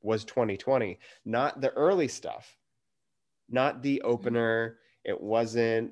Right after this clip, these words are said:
Speaker 1: you know, getting dinked around as a bulk guy and whether or not he had enough games started at that period of time. It's the hundred games that were missing that he didn't get a chance to be a starting pitcher through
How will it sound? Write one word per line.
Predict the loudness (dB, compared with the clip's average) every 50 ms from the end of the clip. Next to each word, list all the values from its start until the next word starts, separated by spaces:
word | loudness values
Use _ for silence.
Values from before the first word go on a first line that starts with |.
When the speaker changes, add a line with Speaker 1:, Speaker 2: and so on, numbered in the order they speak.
| -10 _ -8
Speaker 1:
you | -4 -2
know, | 0 -2 -2 -4 -4
getting | -2 -2 0 0 -2 -2
dinked | -2 -2 -2 -2 -2
around | -2 0 0 0 0 -2
as | -2 -2
a | -4
bulk | -4 -2 -2 -2 -2 -2 -4 -6 -14 -8
guy | -2 0 0 2 2 2 0 0 0 -2 -2 -4 -4
and | -6 -8 -6
whether | -4 -4 -4 -2
or | -2
not | -2 -4 -4
he | -4 -6
had | -4 -4 -4
enough | -2 -4 -4 -6 -6
games | -6 -4 -4 -4 -6 -8
started | -8 -6 -6 -4 -4 -4 -6 -8 -8 -6
at | -6 -6 -6 -2
that | -2 0 0 -2 -4
period | -6 -6 -6 -6
of | -8 -10
time. | -10 -12 -12 -12 -14 -16 -18 _ _ _ _ _ _ _ _ _ _ _
It's | -6 -6 -6 -6 -12 -18 -20 -20 _ _
the | -2 -2 -2
hundred | 0 0 0 0 0 -2 -4 -4 -2
games | -2 -2 0 -2 -4 -6 -6
that | -8 -8 -8
were | -6 -4
missing | 0 0 0 0 -2 -6 -6 -6
that | -6 -6
he | -6 -8
didn't | -8 -8 -10 -8
get | -6 -6
a | -8
chance | -8 -8 -8 -8 -8 -8 -10
to | -10
be | -8 -8 -8
a | -10
starting | -8 -10 -8 -8 -8 -10
pitcher | -8 -8 -8 -8 -8 -12
through | -14 -14 -14 -12 -12 -12